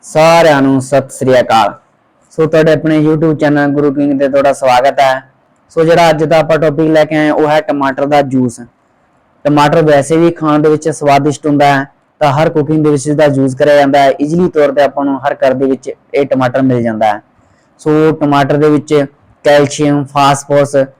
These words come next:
ਵਿਟਾਮਿਨ ਵਗੈਰਾ, ਅਨਿਆ ਪੌਸ਼ਟਿਕ ਤੱਤ ਪਾਏ ਜਾਂਦੇ ਨੇ, ਜਿਹੜੇ ਆਪਣੇ ਸਰੀਰ ਨੂੰ ਹੈਲਦੀ ਬਣਾਉਂਦੇ ਹਨ।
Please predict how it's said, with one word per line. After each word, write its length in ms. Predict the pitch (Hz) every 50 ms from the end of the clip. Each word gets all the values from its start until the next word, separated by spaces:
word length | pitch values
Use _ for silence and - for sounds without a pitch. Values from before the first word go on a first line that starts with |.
| _ _ _ -
ਵਿਟਾਮਿਨ 580 | 143 135 131 151 139 135 139 143 139 139 139 131
ਵਗੈਰਾ, 480 | 135 139 139 143 135 139 135 135 - - 139
ਅਨਿਆ 180 | 151 156 151
ਪੌਸ਼ਟਿਕ 400 | 139 - 139 135 127 - 147 139
ਤੱਤ 180 | 143 135 131 147
ਪਾਏ 220 | 135 143 139 135
ਜਾਂਦੇ 240 | 139 135 135 139 135
ਨੇ, 80 | 135 131
ਜਿਹੜੇ 260 | 131 131 139 147 151
ਆਪਣੇ 260 | 139 - - 139 135
ਸਰੀਰ 200 | 127 - 135 135
ਨੂੰ 140 | 135 139 131
ਹੈਲਦੀ 300 | 120 127 123 120 113 123
ਬਣਾਉਂਦੇ 340 | 120 117 117 113 110 113 113
ਹਨ। 200 | 110 107 98 95